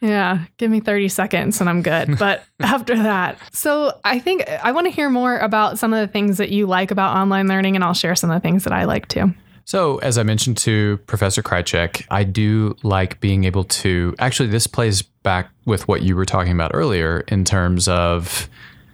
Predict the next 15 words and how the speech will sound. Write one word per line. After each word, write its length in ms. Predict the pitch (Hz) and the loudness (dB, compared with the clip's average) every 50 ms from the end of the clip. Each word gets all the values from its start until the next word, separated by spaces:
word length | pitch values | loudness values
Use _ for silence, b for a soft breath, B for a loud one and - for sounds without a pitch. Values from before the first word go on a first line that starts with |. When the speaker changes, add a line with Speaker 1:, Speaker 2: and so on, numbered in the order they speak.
| B B _ - - - | B B _ -20 -20 -20
Speaker 2:
forty-five 520 | - - 113 104 98 95 - 98 87 87 87 | -6 -2 0 0 0 0 0 0 0 0 0
and 160 | 90 87 - | 0 0 0
fifteen, 560 | - 87 - - - 87 85 85 85 85 87 | -2 -2 -2 0 0 2 2 2 0 0 0
Speaker 1:
Mm-hmm. 220 | - 202 - 95 | 0 0 0 0
Speaker 2:
or, 540 | 101 107 104 101 101 95 95 98 98 92 - - | 0 0 2 0 0 0 0 0 -2 -4 -6 -4
you 100 | - 127 | -2 0
know, 100 | 110 98 | 0 2
sometimes 460 | 92 - 117 123 127 170 196 180 - - | 2 2 0 0 0 0 0 0 -2 -2
for 160 | - 101 90 | -2 -2 0
me, 300 | 90 101 123 117 101 90 78 - | 2 2 2 2 0 0 -2 -2
it's 240 | 104 101 - - 98 | -4 -2 0 0 0
as 100 | 90 - | 0 0
short 320 | - - - 104 104 101 | 0 0 0 0 2 2
as, 420 | 101 95 87 85 - - - - - - | 2 2 0 0 0 0 -2 -2 -2 -2
e-, 120 | 110 - | -2 -2